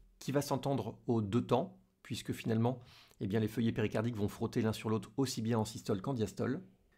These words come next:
qui peut cependant varier avec le temps et la position, avec une tonalité qui peut ressembler, euh, au fait de, euh, froisser du cuir neuf, hein, c'est quelque chose de très râpeux. Son absence n'élimine pas le diagnostic.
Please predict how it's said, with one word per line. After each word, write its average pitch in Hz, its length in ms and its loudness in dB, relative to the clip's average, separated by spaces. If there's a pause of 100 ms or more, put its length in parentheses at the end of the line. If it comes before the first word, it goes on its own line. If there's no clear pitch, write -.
(160)
qui - 100 -8
peut 143 140 0
cependant 127 400 2
varier 139 320 2
avec 113 240 2
le 107 80 0
temps 107 240 0
et 139 80 4
la 127 80 4
position, 110 580 -4 (200)
avec 127 260 0
une 127 80 4
tonalité 123 480 0
qui - 120 -8
peut 123 160 -2
ressembler, 117 640 0 (340)
euh, 107 180 -2
au 113 100 -2
fait 131 340 -4
de, 98 200 -4
euh, 110 460 4
froisser 120 520 -4
du 123 100 -2
cuir 110 220 0
neuf, 120 260 2
hein, 110 80 0
c'est 107 160 -8
quelque 107 200 -6
chose 127 160 -2
de 110 60 0
très - 200 -6
râpeux. 117 400 -2 (760)
Son 139 160 0
absence 135 340 0
n'élimine 110 300 2
pas 117 100 0
le 110 60 0
diagnostic. 101 520 -2